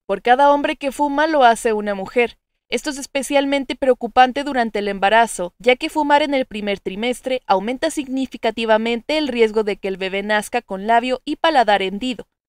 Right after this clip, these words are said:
una malformación bucal directamente relacionada con el consumo de tabaco. Cada día,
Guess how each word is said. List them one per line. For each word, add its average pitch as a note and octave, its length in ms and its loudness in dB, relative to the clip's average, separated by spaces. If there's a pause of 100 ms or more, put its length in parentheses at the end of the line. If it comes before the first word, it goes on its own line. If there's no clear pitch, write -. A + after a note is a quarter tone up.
(120)
una A#3 200 0
malformación A3+ 720 0
bucal B3 360 2
directamente A3 640 -4
relacionada G3+ 720 0
con C#4 220 -4
el A3 100 -4
consumo F#3 400 -8
de F3 140 -10
tabaco. G3+ 480 0 (520)
Cada G#3 260 2
día, A#3 300 2